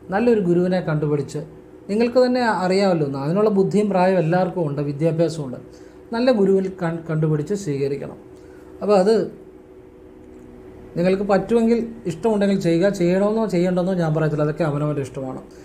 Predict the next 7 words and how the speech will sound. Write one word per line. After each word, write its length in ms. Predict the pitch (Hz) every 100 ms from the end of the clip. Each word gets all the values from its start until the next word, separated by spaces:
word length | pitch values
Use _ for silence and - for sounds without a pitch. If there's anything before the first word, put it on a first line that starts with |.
| -
പക്ഷെ 220 | - 180
നല്ല 320 | 165 143 151
ഒരു 220 | 165 147 147 - -
കാര്യമാണ്. 560 | - 143 147 131 123 123 - - -
അതൊരു 280 | 131 135 135 127 - - - - - - - - - - - - -
ക്രിയായോഗ 600 | 180 175 180 175 175 165 165 165 - - - - - -
ഞാൻ 280 | 175 190